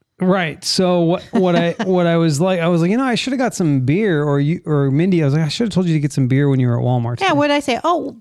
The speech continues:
Speaker 2: well, take the, take the motorcycle.
Speaker 1: Go
Speaker 2: Go,
Speaker 1: get some alcohol."
Speaker 2: go get some
Speaker 1: So I
Speaker 2: alcohol.
Speaker 1: did. I went and got it, put it in the bags, got plenty.
Speaker 2: What'd Mindy do? Oh, she swam in the pool.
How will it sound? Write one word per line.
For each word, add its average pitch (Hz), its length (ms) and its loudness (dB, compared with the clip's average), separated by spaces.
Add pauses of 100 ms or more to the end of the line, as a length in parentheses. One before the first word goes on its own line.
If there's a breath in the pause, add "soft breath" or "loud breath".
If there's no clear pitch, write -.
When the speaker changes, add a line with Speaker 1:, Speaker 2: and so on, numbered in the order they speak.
(120)
Speaker 2:
well, 349 100 0
take 440 220 -4
the, 539 160 -2 (180)
take 440 180 -10
the 554 80 0 (220)
motorcycle. 160 560 -4 (160)
Speaker 1:
Go 123 80 0
Speaker 2:
Go, 117 80 2
Speaker 1:
get 131 100 -2
some 156 220 -4 (100)
alcohol." 123 480 -2
Speaker 2:
go 339 120 -4
get 381 120 -6
some 392 140 -14
Speaker 1:
So 427 60 -6
I - 20 -6
Speaker 2:
alcohol. 139 320 -4
Speaker 1:
did. 214 220 0
I 117 60 0
went 127 200 0
and 139 100 0
got 123 240 0
it, - 220 -4 (140)
put 135 160 2
it 131 100 0
in 139 120 2
the 139 60 0
bags, 147 520 -2
got 135 380 -4
plenty. 156 560 -2
Speaker 2:
What'd 269 200 -4
Mindy 330 220 -2
do? 135 340 -6
Oh, 262 220 0
she - 180 -8
swam 160 460 -8
in 156 60 -8
the 135 60 -10
pool. 165 760 -6